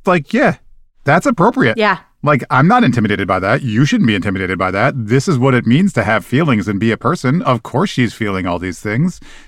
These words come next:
Speaker 1: Don't worry about that. Just,
Speaker 2: Yeah.
Speaker 1: you know, do your thing," whatever. I mean, she's just like, there's something about how matter-of-fact she is about, like, this is how the human heart works. Of course she's crying when she kisses you. Of course she likes you. Of course you like her. So what are you gonna do next, right? It's not,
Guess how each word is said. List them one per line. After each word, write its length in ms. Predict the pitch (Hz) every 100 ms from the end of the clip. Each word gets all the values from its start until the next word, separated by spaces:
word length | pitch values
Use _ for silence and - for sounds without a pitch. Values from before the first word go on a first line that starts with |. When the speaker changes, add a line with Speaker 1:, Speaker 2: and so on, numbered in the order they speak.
| -
Speaker 1:
Don't 160 | 135 202
worry 140 | 311
about 200 | 147 120
that. 240 | 123 170 - - - - - - _
Just, 240 | - 175 -
Speaker 2:
Yeah. 140 | 180 160 _
Speaker 1:
you 80 | 208
know, 200 | 185 214 247 101
do 140 | 131
your 100 | 170
thing," 240 | - 262 131
whatever. 260 | 160 117
I 40 | 139
mean, 100 | 147
she's 180 | - 147
just 200 | 151 170
like, 220 | 147 - - - - -
there's 160 | 151
something 280 | - 185 180
about 360 | 135 120 131 120
how 300 | - 123 120
matter-of-fact 720 | 113 113 113 107 - 107 107
she 160 | - 107
is 100 | 90
about, 200 | 95 95
like, 200 | 98 -
this 200 | 131 139
is 100 | 113
how 160 | 117
the 80 | 110
human 240 | 107 107
heart 180 | 87 98
works. 320 | 95 87 - - - - -
Of 180 | 120 -
course 260 | - 127
she's 200 | - 117
crying 420 | - - 98 95 95
when 100 | 95
she 120 | 107
kisses 340 | - 98 98
you. 200 | 92 101 104 -
Of 160 | 160 160
course 220 | - 202
she 120 | - 151
likes 260 | 131 120
you. 160 | 160 185 - -
Of 180 | 101 101
course 240 | - 117
you 80 | 165
like 180 | 180 220
her. 320 | 330 294 - - - -
So 200 | - 104
what 120 | 98
are 40 | 123
you 40 |
gonna 100 | 156
do 100 | 202
next, 340 | 277 247 - -
right? 160 | 127
It's 140 | 139 135
not, 420 | 143 139 139 143